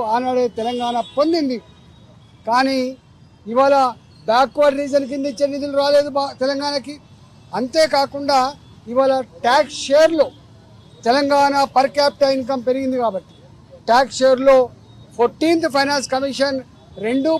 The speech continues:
పాయింట్, రెండు పాయింట్ నాలుగు మూడు ఇస్తే, ఇవాళ ఫిఫ్టీన్త్ ఫైనా-, ఫిఫ్టీన్త్ ఫైనాన్స్ మాకు ఇచ్చింది కేవలం రెండు పాయింట్ రెండు మాత్రం, రెండు పాయింట్ ఒకటి మాత్రమే. అంటే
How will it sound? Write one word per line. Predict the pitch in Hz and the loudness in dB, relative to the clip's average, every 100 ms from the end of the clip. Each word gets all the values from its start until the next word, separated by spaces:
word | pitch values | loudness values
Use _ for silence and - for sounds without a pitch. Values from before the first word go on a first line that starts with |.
| 311 | 0
పాయింట్, | 285 285 247 269 - - - - - | 0 0 -6 -12 -16 -20 -20 -18 -8
రెండు | 233 277 330 262 | -4 -2 -2 0
పాయింట్ | 285 285 269 285 254 - - - - - 185 208 | 0 0 -2 0 0 -4 -20 -20 -20 -18 -6 2
నాలుగు | 262 311 311 285 | 2 2 0 -2
మూడు | 285 262 | -2 -4
ఇస్తే, | - 285 311 - - - - - | 0 2 2 -2 -20 -20 -20 -4
ఇవాళ | 233 240 233 | 2 2 0
ఫిఫ్టీన్త్ | 247 - 294 254 254 | -8 -6 -6 -4 -6
ఫైనా-, | 262 - - - - - - | -6 -10 -20 -20 -20 -16 -12
ఫిఫ్టీన్త్ | 226 330 320 262 | -6 -4 -2 -2
ఫైనాన్స్ | 269 269 254 254 254 240 - - - 208 | -2 -4 -4 -2 -2 -4 -16 -20 -6 -2
మాకు | 226 233 | -2 -6
ఇచ్చింది | - 269 247 - | -8 -6 -8 -6
కేవలం | 233 262 262 254 226 - - - 190 | -2 0 0 -2 -6 -16 -20 -12 -6
రెండు | 240 269 302 302 - | -4 -2 -4 -6 -2
పాయింట్ | 262 269 247 | -2 0 -2
రెండు | 240 247 226 | 0 -4 -2
మాత్రం, | 214 214 180 202 | -4 -8 -14 -8
రెండు | 233 277 262 | -6 -4 -2
పాయింట్ | 254 233 | -2 -4
ఒకటి | 240 220 | -4 -6
మాత్రమే. | 208 220 170 - - - - - - - 208 | -8 -12 -18 -20 -20 -20 -20 -20 -20 -20 -2
అంటే | 277 | 0